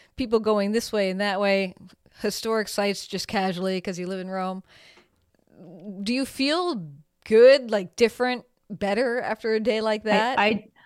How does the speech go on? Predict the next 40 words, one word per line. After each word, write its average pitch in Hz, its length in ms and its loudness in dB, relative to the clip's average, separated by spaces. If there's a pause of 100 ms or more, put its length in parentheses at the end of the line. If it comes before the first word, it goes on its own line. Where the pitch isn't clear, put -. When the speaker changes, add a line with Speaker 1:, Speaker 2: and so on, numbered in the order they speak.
(120)
Speaker 1:
Or 190 440 0
Speaker 2:
I 220 180 4
felt 262 420 0
very 202 420 2
energized 165 840 -6
by 175 120 -2
the 156 100 -6
city 170 320 -8
today, 190 520 -2 (280)
but 196 120 0
I 196 60 2
should 190 200 -6
also 180 420 -4
point 185 360 -8
out 180 280 -4
that 185 160 -4
it's - 140 -8
been 190 200 -4
raining 185 420 -4
in 185 120 -6
Rome 175 520 -8 (100)
almost 208 400 -4
nonstop 190 720 0
for - 400 -4
over 196 280 -2
a 185 80 -2
month, 180 420 -6 (600)
and 175 260 0
the 170 80 0
sun 170 260 -2
has 170 140 -6
finally 160 280 -6
come 156 200 -6
out, 147 260 -4
like, 160 160 -2
in 147 80 -4
the 143 60 -6
last 151 280 -8
two 156 140 -8
days. 147 480 -6